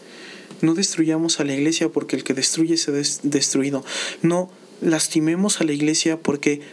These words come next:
cuán necio es destruir a nuestra propia carne. Seríamos un cáncer. Y no lastimemos a la iglesia porque eso contriste el corazón de nuestro Creador,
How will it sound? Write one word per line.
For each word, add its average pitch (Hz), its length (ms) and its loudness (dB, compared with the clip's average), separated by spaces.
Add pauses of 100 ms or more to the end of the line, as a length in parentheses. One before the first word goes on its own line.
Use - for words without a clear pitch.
(120)
cuán 170 320 2
necio 165 400 2
es 170 300 -2 (360)
destruir 147 480 2
a 151 40 -2
nuestra 143 340 -2
propia 139 360 0 (260)
carne. 135 440 -2 (1040)
Seríamos 135 580 0
un 123 220 -2 (160)
cáncer. 127 480 0 (640)
Y 175 160 4
no 175 200 0
lastimemos 180 800 0
a - 20 0
la 143 100 0
iglesia 165 500 0
porque 156 420 0
eso 165 240 -2
contriste 165 920 0
el 143 100 -2
corazón 151 560 0
de 160 120 0
nuestro 165 440 0
Creador, 151 460 -2